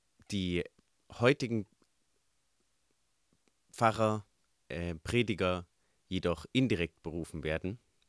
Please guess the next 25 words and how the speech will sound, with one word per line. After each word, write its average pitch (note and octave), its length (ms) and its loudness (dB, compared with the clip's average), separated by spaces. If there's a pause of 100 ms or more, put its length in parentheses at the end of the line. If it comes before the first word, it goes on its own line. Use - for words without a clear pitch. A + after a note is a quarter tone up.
(160)
Äh, E2 240 -4 (120)
oder F2 260 0
s-, - 400 -8
so - 160 -6
ein F2 160 -2
Mix A2 200 -6
ist, - 200 -8 (840)
ja, F#2 260 -2 (440)
auch - 180 -6
hier A2 300 0
kann F#2+ 160 -6
man F#2+ 100 -2
sehen, F2+ 360 -2 (1120)
es - 180 -6
ist - 160 -6
nicht F#2+ 160 -2
Gott, G2 220 0
der E2+ 300 4 (280)
wörtlich A2 800 -2
und F2+ 240 -6
hörbar A#2 380 4
zu - 120 -6
ihnen F2+ 240 -2
spricht, - 480 -8 (1700)
sondern F2+ 640 0